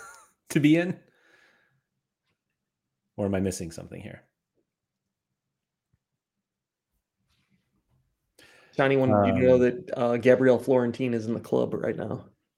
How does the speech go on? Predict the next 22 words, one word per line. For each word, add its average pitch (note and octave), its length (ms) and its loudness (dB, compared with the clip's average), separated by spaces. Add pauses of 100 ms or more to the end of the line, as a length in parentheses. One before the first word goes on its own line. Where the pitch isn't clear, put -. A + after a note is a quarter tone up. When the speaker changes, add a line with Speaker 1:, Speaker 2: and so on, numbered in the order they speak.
(160)
Speaker 1:
Hell C#3+ 180 -2
yeah, D#3 200 0
let's G#2+ 220 -8
go. D3 340 -8 (1200)
I'd F#2+ 80 -6
like C3 160 6
it G#2 80 2
if G2 60 -4
he G#2 80 0
was F#2+ 100 -2
in G#2 100 -2
Argentina G#2 480 0
on F2+ 120 -4
a D#2 120 -10 (440)
training C3+ 300 0
pitch, - 300 -8
but - 300 -12 (340)
still - 240 -8
in F2+ 80 -6
Russia, G2 300 -4
I D#2+ 60 -12
guess. F2 260 -14